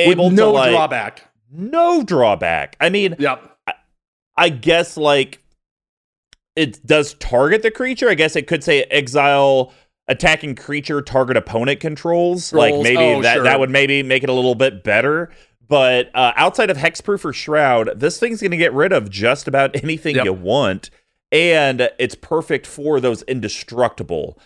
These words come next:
Speaker 2: the stuff that's usually like, "Oh my gosh," or Monster Mash type cards.
Speaker 1: Yes,
Speaker 2: "How am I
Speaker 1: right.
Speaker 2: ever gonna get rid of this thing?" Here you go. And
Speaker 1: Here
Speaker 2: it's
Speaker 1: you go.
Speaker 2: easy. And it's different than a Swords to Plowshare, Path to Exile. It's a little bit more flavorful.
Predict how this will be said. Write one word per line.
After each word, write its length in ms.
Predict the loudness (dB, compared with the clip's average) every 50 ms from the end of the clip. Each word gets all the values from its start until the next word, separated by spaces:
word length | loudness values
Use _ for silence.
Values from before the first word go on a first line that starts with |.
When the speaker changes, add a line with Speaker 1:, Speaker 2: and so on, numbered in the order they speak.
| _ _ _ -14
Speaker 2:
the 60 | -12
stuff 380 | -12 -4 0 0 0 0 0
that's 220 | -4 -6 -6 -4 -6
usually 320 | -6 -4 -4 -2 -2 0
like, 200 | 2 0 0 2
"Oh 160 | 2 2 2 2
my 180 | 0 0 -2
gosh," 400 | -2 0 0 2 2 0 0 -2 -2
or 140 | 0 0 0
Monster 480 | 0 0 0 -2 -2 -4 -8 -8 -6 -4
Mash 380 | -2 -2 -4 -4 -6 -8 -4
type 220 | -2 -2 -2 -2 -4
cards. 440 | -4 -4 -2 -2 -4 -6 -10 -14 -20 _
Speaker 1:
Yes, 200 | _ -2 0 2 4
Speaker 2:
"How 140 | 2 2 4
am 80 | 2
I 60 | 2
Speaker 1:
right. 100 | 2 2
Speaker 2:
ever 280 | 2 2 2 2 0 0
gonna 160 | 0 0 0 0
get 200 | 0 -2 -2 -2
rid 240 | 0 0 2 2
of 140 | 0 0 0
this 260 | -4 -4 -4 -6 -10
thing?" 500 | -6 -4 -2 -2 -2 -4 -6 -6 -8 -10 -10 _ _ _ _ _
Here 160 | -2 0 0 2
you 160 | 0 0 -2
go. 400 | 0 2 2 4 4 2 2 0 -2
And 120 | -4 -2 0
Speaker 1:
Here 100 | 0 0
Speaker 2:
it's 100 | 0 0
Speaker 1:
you 60 | 0
go. 100 | 0 -2
Speaker 2:
easy. 360 | -2 -2 -2 -2 -2 -2 -4 -8 -14 -20 _ _ -2
And 160 | -2 0 0
it's 140 | -2 -4 -6
different 460 | -6 -2 -2 -2 0 -2 -6 -6 -4
than 100 | -4 -6
a 80 | -6 -4
Swords 260 | -4 -4 -4 -4 -6
to 60 | -6
Plowshare, 480 | -2 0 0 0 0 -2 -4 -6 -4 -2
Path 260 | 0 -2 -2 -2 -4
to 100 | -6 -4
Exile. 560 | -4 -4 -6 -4 -4 0 0 2 2 0 0 -2
It's 100 | -4 -6
a 40 | -6
little 220 | -4 -4 -4 -2
bit 140 | -2 -4 -4 -2
more 120 | -4 -4
flavorful. 520 | -4 -4 -6 -8 -8 -10 -14 -18 -20 _